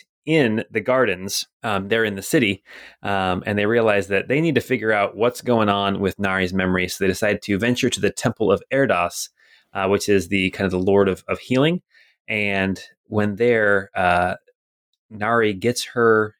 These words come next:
memory restored. And actually, that was kind of fun 'cause then we got to role play the conversation that happened, like, three episodes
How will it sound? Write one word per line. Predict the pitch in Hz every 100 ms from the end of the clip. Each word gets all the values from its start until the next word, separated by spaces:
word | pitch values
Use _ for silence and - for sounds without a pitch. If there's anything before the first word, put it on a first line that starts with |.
| _ _ -
memory | 123 165 123 104 101 -
restored. | 98 101 - 165 135 95 95 98 -
And | 101
actually, | 110 107 - 104 98 -
that | 120
was | 120
kind | 107
of | 101
fun | 107 98
'cause | 104
then | 117
we | 110
got | 104
to | - 98 - - -
role | 104 156 160
play | 135 123
the | 110
conversation | - 117 107 104 - 170 165 - 95 98 - - - -
that | 120
happened, | 104 131 123 113 107
like, | 95 95 -
three | 123 127 120
episodes | 113 - 110 98